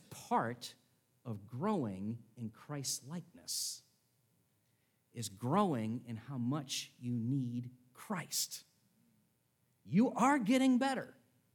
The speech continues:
but sometimes it, you just feel worse.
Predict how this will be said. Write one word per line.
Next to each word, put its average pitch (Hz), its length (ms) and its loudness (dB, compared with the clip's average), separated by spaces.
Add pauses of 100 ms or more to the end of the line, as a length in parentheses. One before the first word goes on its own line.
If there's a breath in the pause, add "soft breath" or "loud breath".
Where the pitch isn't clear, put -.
(1000)
but 113 100 -20
sometimes 165 600 -10
it, 95 80 -14 (160)
you 131 100 -14
just - 300 -12
feel 87 180 -14 (100)
worse. - 460 -4